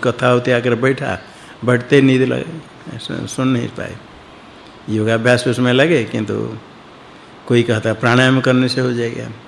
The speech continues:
कोई कहता कीर्तन करने से हो जाएगा, कोई कहता तिलक धारण करो, विभिन्न प्रकार विष, वेश बनाना है, बहुत प्रकार करते अलग-अलग है।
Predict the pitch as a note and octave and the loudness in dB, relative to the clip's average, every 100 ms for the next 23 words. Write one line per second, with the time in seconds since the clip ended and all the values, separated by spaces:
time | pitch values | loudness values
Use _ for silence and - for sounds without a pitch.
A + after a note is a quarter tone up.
0 | - - A#2+ G#2 G2+ G#2 - A#2+ C3+ C3 | -20 -6 -4 -2 -4 -4 -2 -2 0 0
1 | B2 B2 A#2+ B2+ B2 A#2+ A#2+ B2 - - | 0 -2 -2 -4 -2 -4 -6 -10 -16 -20
2 | - - - - A2 A2 G#2+ A2+ A2 B2+ | -20 -20 -20 -12 -8 -4 -2 -2 0 2
3 | B2+ B2 B2 B2 B2 A#2+ - C3 C#3+ - | 4 2 2 2 2 -2 -4 -8 -14 -18
4 | - - - - - - - A#2+ A2+ C3+ | -20 -20 -20 -20 -20 -18 -2 2 4 4
5 | C#3 C#3 B2+ D3 D3+ - - A2+ G#2+ A2 | 4 0 -2 -2 -4 -8 -10 -8 -4 -4
6 | C3 A#2 G#2+ A2+ A#2 A#2+ A#2+ A#2 A#2+ A2 | 0 0 0 0 0 0 0 0 -2 -6
7 | - - - - - - - - - A#2 | -10 -14 -18 -20 -20 -20 -20 -20 -6 4
8 | C3 E3+ C#3+ C3+ C3+ C3 B2+ B2+ B2 B2 | 6 6 4 0 2 2 2 0 2 2
9 | B2 A#2 A2+ A2+ D#3 A2+ | 4 2 0 -2 -2 -4